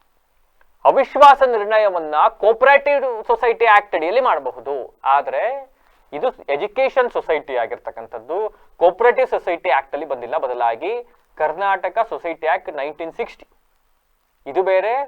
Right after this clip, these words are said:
ಕೋಪರೇಟಿವ್ ಸೊಸೈಟಿ ಆಕ್ಟ್ ಬೇರೆ, ಎರಡು ಬೇರೆ ಬೇರೆ. ಹೀಗಾಗಿ ಜನ ಕನ್ಫ್ಯೂಸ್ ಆಗಿದ್ದಾರೆ, ಇದ್ರಲ್ಲಿ ಅವಕಾಶವೇ ಇಲ್ಲ. And ಎರಡನೇದು, ನಮ್ಮ ಬೈಲಾ ಪ್ರಕಾರವೂ ಕೂಡ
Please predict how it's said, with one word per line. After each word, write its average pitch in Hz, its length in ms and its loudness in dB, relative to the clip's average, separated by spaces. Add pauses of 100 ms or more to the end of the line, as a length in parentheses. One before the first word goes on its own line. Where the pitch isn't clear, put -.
(100)
ಕೋಪರೇಟಿವ್ 170 500 -2
ಸೊಸೈಟಿ 147 400 -8
ಆಕ್ಟ್ 120 260 -4
ಬೇರೆ, 120 500 -8 (800)
ಎರಡು 180 200 0
ಬೇರೆ 208 220 4
ಬೇರೆ. 202 220 2 (1120)
ಹೀಗಾಗಿ 185 840 -2 (100)
ಜನ 208 220 -8
ಕನ್ಫ್ಯೂಸ್ 190 400 -4
ಆಗಿದ್ದಾರೆ, 127 420 -2
ಇದ್ರಲ್ಲಿ 190 200 0
ಅವಕಾಶವೇ 214 480 4
ಇಲ್ಲ. 185 200 2 (680)
And 247 140 0
ಎರಡನೇದು, 220 440 2
ನಮ್ಮ 208 300 2
ಬೈಲಾ 226 500 6
ಪ್ರಕಾರವೂ 226 600 4
ಕೂಡ 185 240 -2